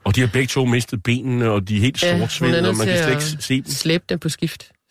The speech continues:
Speaker 2: Så, øhm, og det er jo ret f-, her, det viser jo også noget af, at de samtidig med, at de, øh, er udsat for så barske vilkår, at de opretholder en eller anden slags, øh,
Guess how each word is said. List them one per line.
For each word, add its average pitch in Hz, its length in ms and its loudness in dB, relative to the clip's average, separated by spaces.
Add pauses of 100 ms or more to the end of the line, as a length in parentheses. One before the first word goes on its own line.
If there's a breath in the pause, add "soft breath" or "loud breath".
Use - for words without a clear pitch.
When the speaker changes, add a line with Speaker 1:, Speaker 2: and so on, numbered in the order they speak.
(120)
Speaker 2:
Så, - 40 2
øhm, 120 560 2
og 160 140 2
det 170 80 2
er 196 40 4
jo 160 260 0 (200)
ret 131 160 -2
f-, - 240 -20 (500)
her, 135 240 2
det 175 180 0
viser 185 220 2
jo 151 140 2
også 180 200 0
noget 139 320 -2
af, 131 200 0 (300 loud breath)
at - 160 0
de 160 180 4 (320 loud breath)
samtidig 156 540 0
med, 147 200 2
at 135 240 -2
de, 143 200 2
øh, 135 220 0
er 107 100 0
udsat 139 300 0
for - 100 -2
så 143 140 2
barske 135 400 0
vilkår, 156 360 0
at 135 120 -2
de - 80 0
opretholder 156 480 2
en 143 160 2
eller 139 140 0
anden 139 160 0
slags, - 500 -4
øh, 147 340 4